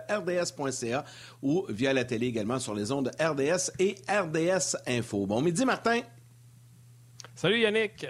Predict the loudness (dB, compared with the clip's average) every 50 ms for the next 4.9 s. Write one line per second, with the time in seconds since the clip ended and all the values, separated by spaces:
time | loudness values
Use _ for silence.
0 | -6 -2 0 0 2 2 2 2 0 0 0 -2 -2 -2 -4 -4 -4 -6 -6 -4
1 | -6 -6 -4 -4 -6 -4 -4 -4 -4 -4 -6 -8 -8 -6 -6 -4 -4 -2 0 0
2 | 0 0 -2 -2 -4 -6 -4 -4 -4 -2 0 0 0 0 0 -2 -2 -2 -2 -2
3 | -2 0 0 -2 -2 -4 -6 -12 -10 -6 -4 -2 -2 -2 -2 -2 -4 -2 -2 -2
4 | -2 0 0 0 0 2 0 0 0 -2 -4 -8 -8 -6 -4 -4 -4 -4